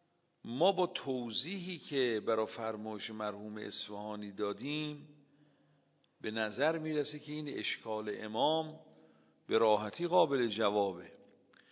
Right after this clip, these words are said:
اولاً اون احتمال اول رو که خود مرحوم اصفهانی از اول نفی کرد، فرمود ما در باب اطراد هیچ وقت نمی‌خوایم لفظ را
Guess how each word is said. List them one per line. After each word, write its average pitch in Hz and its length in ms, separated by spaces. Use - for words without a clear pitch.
اولاً 147 640
اون 170 200
احتمال 151 680
اول 147 520
رو 160 140
که 165 140
خود 175 320
مرحوم 143 440
اصفهانی 117 640
از 135 200
اول 147 440
نفی 170 340
کرد، 117 400
فرمود 113 520
ما 160 160
در 156 180
باب 120 380
اطراد 127 1040
هیچ - 400
وقت 185 240
نمی‌خوایم 147 460
لفظ 139 560
را 131 480